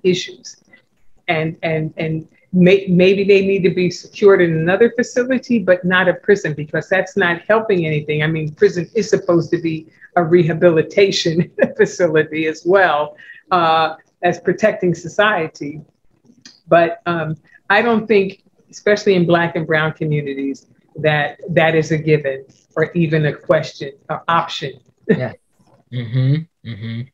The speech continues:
Speaker 2: And I think what happened is over the last few decades,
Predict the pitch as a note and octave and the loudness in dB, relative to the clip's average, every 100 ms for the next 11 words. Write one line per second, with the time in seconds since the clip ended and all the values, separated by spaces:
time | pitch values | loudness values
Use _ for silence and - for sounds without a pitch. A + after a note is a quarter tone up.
0 | _ - - - A3 A#3 G#3+ C#4 C#4+ D4 | _ -20 -20 -4 2 2 2 0 2 2
1 | G3+ F#3 F#3+ F#3 D#3+ D3+ C#3 D#3+ G3 G#3 | 2 0 0 0 2 0 0 2 2 6
2 | G#3+ F3+ D#3+ D#3 D#3 D#3+ D#3+ - - F3 | 4 4 4 2 4 4 2 0 -10 -4
3 | D#3+ C#3 D#3+ E3 C#3 B2 A#2+ A#2+ - | 0 2 2 2 -2 -2 -4 -8 -16